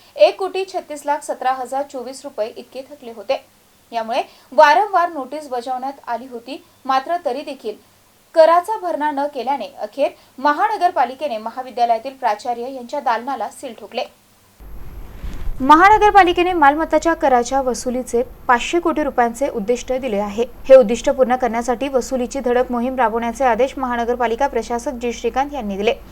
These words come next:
त्यानुसार झोन कार्यालयाने मालमत्ता कराच्या वसुलीची मोहीम सुरू केली आहे. मालमत्ता कर निर्धारक आणि संकलन अधिकारी तथा उपायुक्त अपर्णा थेटे यांच्या आदेशानुसार झोन सात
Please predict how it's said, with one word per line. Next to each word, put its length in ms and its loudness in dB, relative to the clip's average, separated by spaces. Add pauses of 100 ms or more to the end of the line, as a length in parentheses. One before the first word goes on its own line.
(300)
त्यानुसार 420 4
झोन 360 0
कार्यालयाने 680 0 (460)
मालमत्ता 480 6
कराच्या 420 2
वसुलीची 460 -4
मोहीम 360 -6
सुरू 320 -6
केली 200 2
आहे. 460 -4
मालमत्ता 480 6
कर 280 0
निर्धारक 600 0
आणि 220 0 (280)
संकलन 560 4
अधिकारी 560 0
तथा 280 2
उपायुक्त 460 0
अपर्णा 500 -2
थेटे 300 -4 (120)
यांच्या 220 -2
आदेशानुसार 640 4 (380)
झोन 400 2
सात 240 2